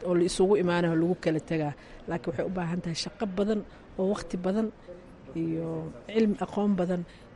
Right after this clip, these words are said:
iyo qarash badan la geliyo ay u baahan tahay doorashada oo maalinteedana la bilaabo. Marka kan wuxuu ka mid yahay marka isu diyaarinta,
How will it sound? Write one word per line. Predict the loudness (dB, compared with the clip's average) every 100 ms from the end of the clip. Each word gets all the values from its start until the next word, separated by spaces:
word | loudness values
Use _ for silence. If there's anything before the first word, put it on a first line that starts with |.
| -4
iyo | 0
qarash | 4 2 2
badan | 0 2 2
la |
geliyo | 0 0 0 -4 -2
ay | -2
u | -2
baahan | -2 -4 -4
tahay | -4 -6
doorashada | -4 -6 -4 -6 -8
oo | -4
maalinteedana | -2 0 0 0 -2 -2 -2 -4 -6 -20 -20 -20 -14 -10
la |
bilaabo. | -6 -4 -2 -4
Marka | 4
kan | 6 6
wuxuu | 4 -2
ka | 0
mid | 0 2
yahay | 0 -2
marka | -4 -6 -8
isu | -6 -2
diyaarinta, | 2 2 4 2 0